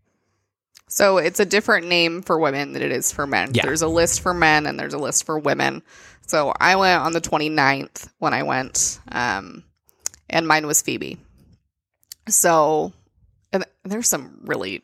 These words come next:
Speaker 1: shitty names on here. Mind you, they're all from the Book of Mormon and they're all biblical, so they're not just, like, random,
Speaker 2: Yeah.
Speaker 1: random names.
Speaker 2: Well, most, most of the,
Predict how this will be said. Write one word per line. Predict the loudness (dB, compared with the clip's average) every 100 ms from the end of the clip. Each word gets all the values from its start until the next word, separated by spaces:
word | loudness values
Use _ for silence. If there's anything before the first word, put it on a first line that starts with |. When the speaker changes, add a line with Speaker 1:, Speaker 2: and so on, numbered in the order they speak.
| -10
Speaker 1:
shitty | -8 -6 -8
names | -10 -10
on | -8
here. | -8 0
Mind | 2 2 0
you, | 2
they're | 4 4
all | 2
from | 0 -2
the | 0
Book | 2
of | 2
Mormon | 2 2 2
and | 0 -2
they're | 0
all | 0
biblical, | 2 2 2 2 2 2
so | 0
they're | -2
not | -4 -4
just, | -2 0
like, | 0 0 0
random, | -2 0 0 -2 -4 -2
Speaker 2:
Yeah. | -2 -2 -6 -18 -20 -20 -8
Speaker 1:
random | -4 -2 -2
names. | -2 -2 2
Speaker 2:
Well, | 2
most, | 4 2 0 0
most | 0 0 -2
of |
the, | 0 0 -2